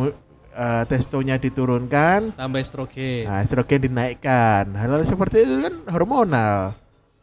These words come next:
Speaker 1: Dan di
Speaker 2: Anjir.
Speaker 1: sana kan wis legal, wis kon
Speaker 2: Wis
Speaker 1: dadi,
Speaker 2: biasa ya, wis umum
Speaker 1: kon dadi
Speaker 2: ya.
Speaker 1: wedok pun ayu.
Speaker 2: Anjir, anjir.
Speaker 1: Gak
Speaker 2: Sa-
Speaker 1: koyok, gak koyok kene.
Speaker 2: Iya nih gini.
Speaker 1: Wah, aku mbiyen kan pernah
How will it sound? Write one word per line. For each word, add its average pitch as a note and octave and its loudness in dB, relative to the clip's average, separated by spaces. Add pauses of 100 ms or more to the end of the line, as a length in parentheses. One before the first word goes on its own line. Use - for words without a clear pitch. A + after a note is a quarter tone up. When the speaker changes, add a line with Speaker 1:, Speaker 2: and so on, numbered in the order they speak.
(240)
Speaker 1:
Dan C3+ -4
di C#3 2
Speaker 2:
Anjir. D3+ 4
Speaker 1:
sana A3 2
kan D4+ -4
wis G4 -2
legal, A#2 0
wis D3 -2
kon F#3+ -6
Speaker 2:
Wis - -14
Speaker 1:
dadi, C3 0
Speaker 2:
biasa C#3+ 2
ya, C#3 2
wis B2+ -6
umum D3 -2
Speaker 1:
kon D3+ 2
dadi C3 2
Speaker 2:
ya. B2+ 4
Speaker 1:
wedok D#3 6
pun G#3 4
ayu. C3 4
Speaker 2:
Anjir, A#2 -12
anjir. G#2+ -16 (220)
Speaker 1:
Gak C#3 -2
Speaker 2:
Sa- C#3 2
Speaker 1:
koyok, D#3 10 (440)
gak C#3 -2
koyok D#3 6
kene. D3+ 2 (440)
Speaker 2:
Iya D3+ -6
nih C3 -4
gini. A#2+ -6
Speaker 1:
Wah, G2+ -2 (400)
aku C#3 -6
mbiyen B2+ 2
kan D3 -2
pernah B2+ -4